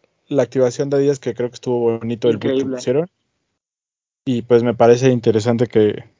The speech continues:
Speaker 1: alguien de México tenga que ver con esa activación.
Speaker 2: Ahí estuvo el maestro Alan Castro, ¿no?
Speaker 1: Bonito,
Speaker 2: Máximo
Speaker 1: Coachella, ahí vendieron el par.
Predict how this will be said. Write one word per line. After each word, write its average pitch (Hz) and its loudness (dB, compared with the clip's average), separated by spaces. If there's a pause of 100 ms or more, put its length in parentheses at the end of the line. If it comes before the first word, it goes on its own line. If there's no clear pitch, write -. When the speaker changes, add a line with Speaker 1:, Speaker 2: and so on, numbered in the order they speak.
(160)
Speaker 1:
alguien 135 4
de 117 -2
México 117 -2
tenga 120 0
que 110 -6
ver 113 4
con 110 -6
esa 113 -8
activación. 101 -12 (840)
Speaker 2:
Ahí 139 -8
estuvo 147 -4
el 139 -8
maestro 135 -10
Alan 131 -8
Castro, 131 -14 (200)
¿no? 185 -18 (1300)
Speaker 1:
Bonito, 131 0
Speaker 2:
Máximo 135 -12
Speaker 1:
Coachella, 135 -2 (500)
ahí 117 0
vendieron 117 2
el 101 -6
par. 139 4